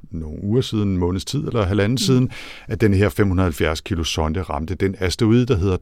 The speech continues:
Speaker 1: Dimorphos, hele elleve millioner kilometer, øh, væk fra jorden. For det første skulle man undersøge, kan det lade sig gøre at ramme? Og for det andet skulle man også undersøge, om det kunne lade sig gøre at ændre banen for den her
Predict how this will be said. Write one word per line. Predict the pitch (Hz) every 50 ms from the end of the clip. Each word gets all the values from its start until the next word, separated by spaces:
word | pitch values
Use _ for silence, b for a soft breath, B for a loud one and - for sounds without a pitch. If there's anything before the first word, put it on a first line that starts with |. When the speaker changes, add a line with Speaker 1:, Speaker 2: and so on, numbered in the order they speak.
| - 90
Speaker 1:
Dimorphos, | 82 90 90 90 87 92 104 101 - 117 110 - - - b b b b b b b
hele | - 90 82 82 95 -
elleve | - 80 76 76 85
millioner | 90 80 80 73 78 76 76 80 80 78 73 69 - - -
kilometer, | - 92 82 76 73 76 71 85 82 - - -
øh, | 85 78 71 71
væk | 73 73 -
fra | - - 90
jorden. | 78 69 76 73 76 78 78 71 B B B B B B B B
For | - 113
det | 98
første | - 120 123 - - 117
skulle | - - 120
man | 113 104
undersøge, | 95 85 78 82 85 - - 92 87 - -
kan | 117 110
det | 98 95
lade | 85 80
sig | 76 - 95 -
gøre | - 73 69 71
at | 76 - - 95 90 82
ramme? | 76 71 67 67 69 76 78 B B B B B
Og | B B - -
for | - 113
det | 110
andet | - - 113 107 123 127
skulle | - - 123 117 104
man | 85 73
også | 78 80 - 90
undersøge, | 82 85 87 - - 87 85
om | 82
det | 78 87
kunne | - 98 95
lade | 85 80
sig | 78 98 -
gøre | 82 78 73 76 85
at | 90 - 82
ændre | 78 76 - 101 - - -
banen | - 107 101 104 113 127 135 139 127
for | - -
den | 90 - 82 78 78
her | 76 82 87 78 73